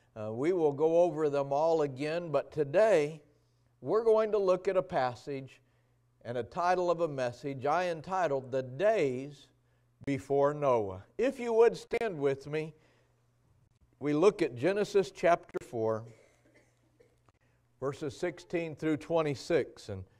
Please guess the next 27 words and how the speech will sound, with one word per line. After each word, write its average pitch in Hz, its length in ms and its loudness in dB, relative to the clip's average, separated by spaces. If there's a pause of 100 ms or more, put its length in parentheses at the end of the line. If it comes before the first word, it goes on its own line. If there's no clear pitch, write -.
(560)
seek 240 400 -4
to 240 100 2
discern 170 680 2
why 196 320 2
God 160 440 -2
gave 170 340 0
us 127 240 -4
these 139 360 -6
important 139 680 -4
words. 101 640 -4 (1300)
"And 143 240 0
Cain 208 400 2
went 190 160 2
out 185 320 4
from 135 200 -8
the 127 80 0
presence 131 640 0
of 131 100 -4
the 131 80 2
Lord." 131 480 0 (720)
Folks, 175 200 -2
that's 214 220 0
not 226 180 4
a 190 40 2
good 170 360 4
thing, 220 340 -2 (840)
<laughs> 123 80 -14